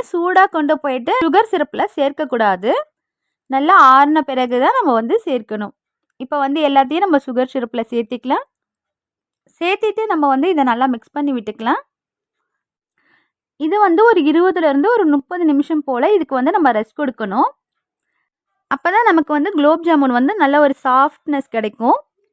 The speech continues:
சாப்பிடும்போது நமக்கு ஒரு நல்ல ஒரு ஜூஸியா, டேஸ்டா, சூப்பராவே இருக்கும்.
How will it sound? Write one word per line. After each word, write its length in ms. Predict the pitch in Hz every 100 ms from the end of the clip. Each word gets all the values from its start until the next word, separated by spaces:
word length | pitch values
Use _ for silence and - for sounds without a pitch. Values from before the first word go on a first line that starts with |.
| _ _ _ _ _ -
சாப்பிடும்போது 520 | 311 311 320 403 339 415
நமக்கு 280 | 523 349 302
ஒரு 100 | 285
நல்ல 140 | 294 302
ஒரு 140 | 277
ஜூஸியா, 540 | 226 277 285 277 254 277 302
டேஸ்டா, 400 | 269 262 - 262
சூப்பராவே 640 | 277 269 247 254 247 233 233
இருக்கும். 380 | 214 - 247